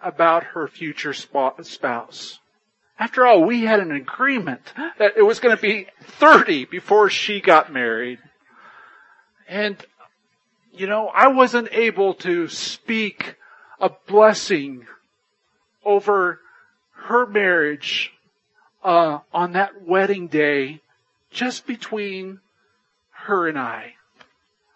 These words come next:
I wasn't prepared for that moment. I didn't get to go dress shopping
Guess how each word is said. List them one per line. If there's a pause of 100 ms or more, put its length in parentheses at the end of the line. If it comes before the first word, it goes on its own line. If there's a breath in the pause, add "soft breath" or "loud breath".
(600)
I
wasn't
prepared
for
that
moment. (460 loud breath)
I
didn't
get
to
go
dress
shopping